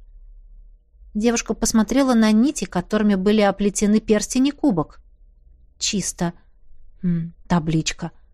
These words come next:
Странный рисунок. Ани с Джен переглянулись, кивнув друг другу. М, кинжал. Огненная магия. А, всё в порядке. Придаёт сил.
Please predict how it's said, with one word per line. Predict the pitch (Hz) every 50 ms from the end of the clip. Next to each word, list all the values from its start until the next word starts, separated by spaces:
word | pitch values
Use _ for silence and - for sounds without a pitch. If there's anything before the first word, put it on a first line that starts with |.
| _ - -
Странный | - - - - - 196 185 190 208 233 262 277
рисунок. | 311 294 - - 370 359 294 202 175 - - - - - - - - _ _ -
Ани | - 269 277 285 277 269
с | 240 226
Джен | 214 247 302 311 285
переглянулись, | - 269 262 262 226 240 262 262 269 311 302 214 175 -
кивнув | - - 190 175 196 202 190 170
друг | 208 196 185
другу. | 190 233 233 208 165 - 165 156 156 - - - - - - - - - - - _ _ -
М, | 190 185 175 175 170 170 170 170 - -
кинжал. | - 208 208 208 196 208 208 202 185 175 170 - - - - - - - - - - - - - -
Огненная | - 285 285 240 - - 196 185 180 180 180 190
магия. | 208 240 233 190 170 - 165 160 156 165 -
А, | - 185 170 151
всё | - - - 220
в | -
порядке. | - 240 240 226 196 - - - -
Придаёт | - - - 233 247 226 247 254 262 277 277 -
сил. | - - 220 214 185 180 175